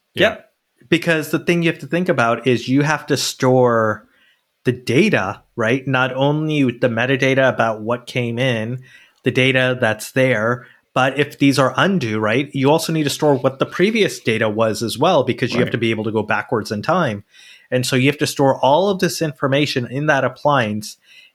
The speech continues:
Speaker 2: And some people say that you might have, like, a two percent change rate per day. That doesn't mean that that's two percent, that's two percent over the entire day. But if you're adding up
Speaker 1: Right.
Speaker 2: every single transaction, right, that might turn out to be, like,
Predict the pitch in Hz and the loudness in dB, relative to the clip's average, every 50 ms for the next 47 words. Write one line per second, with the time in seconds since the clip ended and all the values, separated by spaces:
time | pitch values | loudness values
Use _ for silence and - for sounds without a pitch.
0 | _ - 151 147 143 143 135 139 - _ _ _ _ _ _ _ - - 202 190 | _ -2 -2 -2 -2 -2 -4 -6 -8 _ _ _ _ _ _ _ -2 0 0 2
1 | 190 214 214 214 220 190 202 - 160 156 151 156 156 156 156 151 147 135 127 123 | 2 0 0 2 0 0 0 2 2 2 4 4 4 2 0 0 0 0 0 0
2 | 123 135 127 131 135 120 123 131 127 120 120 113 - 117 - - 156 147 139 147 | 0 0 0 0 0 0 -2 -2 -2 0 -2 -2 -2 -6 -2 0 2 2 2 2
3 | 135 123 - 135 123 117 - - - 117 120 123 110 - 120 117 110 - - 117 | 0 0 0 0 0 0 -2 -4 -4 -4 -4 -4 -2 -2 -2 -2 -2 -4 -4 -4
4 | 110 107 - 151 175 170 147 131 127 127 127 - _ - - - _ _ _ - | -2 0 0 2 2 2 2 2 0 -2 -4 -10 _ -20 -20 -20 _ _ _ -2
5 | 160 - - 226 214 208 208 190 170 170 160 156 156 156 151 147 - 127 117 120 | -2 0 0 0 0 0 -2 -2 0 0 0 0 0 -2 -2 -2 -2 -2 -2 -2
6 | 120 - - 127 127 127 - - - - 175 175 170 - - 160 143 - - - | -2 -2 -2 0 0 -2 -6 -6 -2 0 2 2 2 0 -2 -2 -2 -2 -2 0
7 | 143 135 131 127 123 - - - - _ - - _ _ _ _ _ _ - - | 0 2 0 0 -2 -4 -8 -12 -12 _ -20 -20 _ _ _ _ _ _ -20 -20
8 | - _ _ _ _ _ _ _ _ - 170 165 - - - 226 220 220 190 - | -20 _ _ _ _ _ _ _ _ -2 -2 -2 0 0 0 0 2 0 0 0
9 | - 175 170 - - 160 165 151 165 156 135 131 123 117 110 - 123 117 117 117 | 0 0 0 0 2 2 2 2 2 0 2 0 -2 -2 -2 -2 -2 -2 -2 -2
10 | 110 120 117 110 92 90 - _ - - - _ - 139 139 143 135 - 165 - | 0 0 0 0 0 -4 -10 _ -20 -20 -20 _ -2 0 0 2 2 0 0 0
11 | 170 165 185 190 202 175 165 135 110 107 104 160 170 165 165 185 190 185 - - | 0 -2 -2 0 0 0 2 2 2 2 4 2 2 2 2 2 2 2 2 0
12 | 170 151 151 147 - - 147 135 131 127 120 127 135 147 143 - - 101 101 107 | 0 2 0 0 0 0 -2 0 0 0 0 0 0 0 -2 -4 -8 -6 -4 -2
13 | 120 120 123 139 156 170 196 208 208 208 - 180 160 160 160 160 - 139 139 135 | -2 -2 0 -2 0 0 0 -2 -2 -2 -2 0 2 2 0 0 -2 -2 0 0
14 | 135 127 113 117 113 - | 2 2 2 0 0 -4